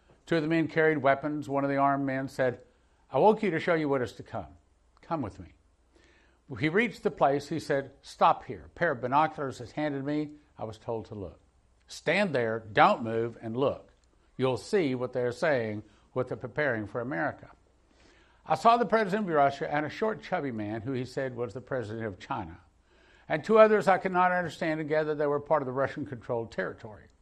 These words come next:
The Russian president began to speak with the Chinese one.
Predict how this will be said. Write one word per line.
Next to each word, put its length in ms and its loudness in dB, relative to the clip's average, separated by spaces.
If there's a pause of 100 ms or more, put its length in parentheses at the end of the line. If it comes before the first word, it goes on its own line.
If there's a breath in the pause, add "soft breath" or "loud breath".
(640 soft breath)
The 80 -2
Russian 320 6
president 340 2
began 240 -2
to 80 -2
speak 320 -2
with 100 -8
the 80 -4
Chinese 460 -2
one. 380 -2